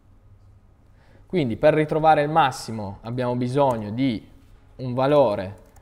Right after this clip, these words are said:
che impostiamo molto piccolo, eh, sappiamo essere minore di tutti i valori che sono presenti nella collezione, quindi direi massimo zero,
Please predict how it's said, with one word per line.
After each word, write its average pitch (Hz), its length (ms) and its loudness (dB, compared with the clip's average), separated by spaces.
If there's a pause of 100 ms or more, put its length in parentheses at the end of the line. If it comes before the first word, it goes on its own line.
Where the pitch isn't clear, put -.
(160)
che 143 280 0
impostiamo 117 840 -2
molto 135 360 0
piccolo, 160 840 0
eh, 90 280 -16
sappiamo 127 520 -4
essere 113 600 -4
minore 131 460 2
di 120 120 -4
tutti 165 300 -2
i - 20 0
valori 120 440 2
che 113 80 -8
sono 113 240 -10
presenti 113 560 -6
nella 101 520 -8 (400)
collezione, 156 1120 0 (200)
quindi 123 180 -6
direi 123 580 0
massimo 120 520 -6
zero, 113 400 0